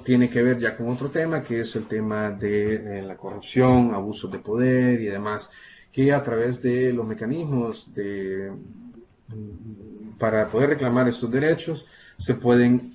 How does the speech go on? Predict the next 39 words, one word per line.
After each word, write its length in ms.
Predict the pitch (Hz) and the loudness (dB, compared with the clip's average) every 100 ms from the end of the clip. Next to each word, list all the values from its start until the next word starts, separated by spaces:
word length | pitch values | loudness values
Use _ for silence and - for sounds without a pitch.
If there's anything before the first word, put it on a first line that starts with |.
| - | -12
eh, 240 | 107 107 | -8 -6
ejercer 480 | 104 110 101 139 147 | -6 -6 -4 0 0
y 200 | 135 131 | 0 -6
se 140 | 123 - | -8 -8
pueden 240 | 107 104 | -6 -4
valer. 380 | 120 147 - - | 0 0 0 -4
Precisamente 640 | 120 127 127 151 170 156 | -6 -4 -4 -4 -2 -4
por 180 | 123 123 | -2 0
eso 240 | 139 - 147 | 0 0 0
la 160 | 127 | 0
Procuraduría 680 | 123 123 120 113 117 156 143 | 0 -4 -2 -2 -2 -2 -2
para 140 | 131 | -2
la 80 | 117 | -2
Defensa 300 | 110 131 127 | -4 -4 -4
de 20 | |
los 100 | 110 | -6
Derechos 380 | 104 110 - 113 | -6 -8 -8 -2
Humanos 420 | 135 151 151 151 - - - - | 0 2 2 -2 -10 -20 -20 -6
es 160 | - 139 | 2 4
una 140 | 139 | 4
institución 800 | 135 135 127 120 139 147 151 - _ | 2 0 -2 -2 2 2 2 -4 _
autónoma, 580 | 113 110 147 147 143 127 | -2 2 4 4 2 -2
es, 220 | 127 - | -6 -2
o 180 | 123 117 | 2 4
bueno, 340 | 139 123 - _ | 4 2 -2 _
no 140 | 123 147 | -2 -2
autónoma, 420 | - 135 143 143 | 2 2 2 2
pero 300 | 135 143 143 - - _ _ _ _ _ | 4 2 0 -8 -20 _ _ _ _ _
digamos 300 | 127 131 135 | 2 4 4
que 240 | - 143 131 | 4 2 4
no 180 | 135 143 | 4 6
depende 340 | 139 147 147 | 6 2 4
directamente 720 | 139 139 139 131 139 143 151 139 | 4 2 2 0 0 0 0 0
de 400 | 120 127 139 135 | 4 6 6 4
la, 600 | 120 113 113 107 107 101 | 2 2 0 -2 -4 -8
de, 280 | 107 110 110 | -10 -8 -6
de 480 | 113 113 123 117 | -6 -8 -10 -4
un 100 | 120 | 0
gobierno 540 | 127 123 151 139 120 | 2 4 4 4 0